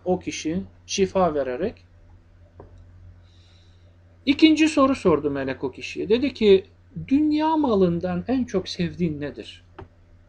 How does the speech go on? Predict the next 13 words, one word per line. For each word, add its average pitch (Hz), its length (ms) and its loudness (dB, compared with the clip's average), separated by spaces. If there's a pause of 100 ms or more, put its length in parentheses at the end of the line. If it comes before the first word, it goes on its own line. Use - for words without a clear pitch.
(160)
O 233 100 -4
da 220 100 -2
dedi 226 240 0
ki, 165 300 -2
"Develeri 175 460 2
severim." 117 420 -10 (2500)
Şimdi 180 360 -6 (220)
araba, 180 600 2
e, - 60 -20 (880)
o 156 260 -2
dönemde 151 540 0
veyahut 147 300 2
da 139 300 0